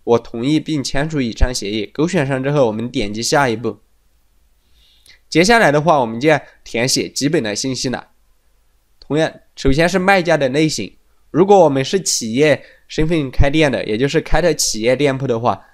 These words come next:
那么我们在这里选择企业。如果是个人的话，我们就选择个人。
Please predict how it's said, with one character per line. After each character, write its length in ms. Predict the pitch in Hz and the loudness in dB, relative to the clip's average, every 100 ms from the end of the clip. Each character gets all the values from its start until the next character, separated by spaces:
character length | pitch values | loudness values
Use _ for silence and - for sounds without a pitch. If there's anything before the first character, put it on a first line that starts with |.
| - | -6
那 60 | 139 | 0
么 120 | 165 | 2
我 80 | 147 | 2
们 160 | 110 | 0
在 160 | 107 135 | 0 0
这 140 | 147 | 2
里 120 | 151 123 | 0 -2
选 240 | 120 101 | -6 -6
择 120 | 104 | -6
企 240 | - - 101 | -6 -6 -2
业。 260 | 110 - _ _ _ - | -4 -4 _ _ _ -2
如 140 | 131 | 2
果 140 | 170 151 | 2 4
是 240 | - 120 - - | 2 0 -8 2
个 180 | 202 208 | 4 6
人 120 | 139 | 4
的 120 | 127 | 0
话， 240 | 135 104 - | 0 -2 -2
我 60 | |
们 140 | 104 113 | -10 -6
就 140 | 143 | -6
选 180 | 139 101 | -6 -8
择 140 | 92 | -8
个 220 | - 139 | -2 0
人。 180 | 123 95 | 0 -4